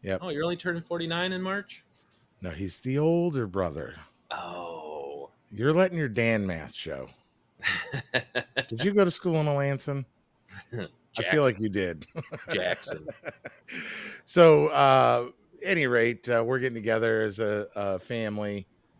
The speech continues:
Speaker 1: Uh, gonna do breakfast in the morning. Um, have some biscuits and gravy, which was,
Speaker 2: Where you going?
Speaker 1: uh, one of his favorite meals. We're going to your old stomping grounds, as a matter of fact.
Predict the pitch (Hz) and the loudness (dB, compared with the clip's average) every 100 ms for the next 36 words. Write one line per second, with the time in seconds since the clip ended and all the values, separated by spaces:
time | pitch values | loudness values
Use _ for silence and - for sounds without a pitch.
0 | _ 101 95 92 92 98 92 101 92 101 | _ -14 -10 -10 -8 -8 -6 -8 -2 -2
1 | - 110 98 107 101 101 101 98 98 95 | -2 -8 -8 -8 -4 -2 0 -2 -2 -6
2 | 87 - - 92 85 85 82 78 69 78 | -10 -16 -10 -8 -8 -8 -10 -12 -12 -16
3 | _ _ _ _ _ 107 101 95 95 101 | _ _ _ _ _ 0 0 0 0 0
4 | - 101 104 90 95 98 95 101 98 92 | -2 -4 -4 0 2 2 2 0 -2 -4
5 | - - 90 - 95 90 90 85 98 90 | -10 -10 -10 -8 -6 -4 -4 0 4 4
6 | 87 - _ _ _ _ _ 95 101 98 | 2 -4 _ _ _ _ _ -2 0 0
7 | 92 - 104 98 92 85 92 92 95 95 | -2 -2 0 0 0 -4 -4 -2 -2 -4
8 | - _ _ _ _ 147 214 220 202 226 | -8 _ _ _ _ 4 6 4 2 4
9 | 254 160 - 147 117 113 104 104 98 92 | 4 2 2 2 2 0 2 2 2 0
10 | 92 101 95 87 104 87 80 - | -4 -2 -2 0 0 0 -4 -14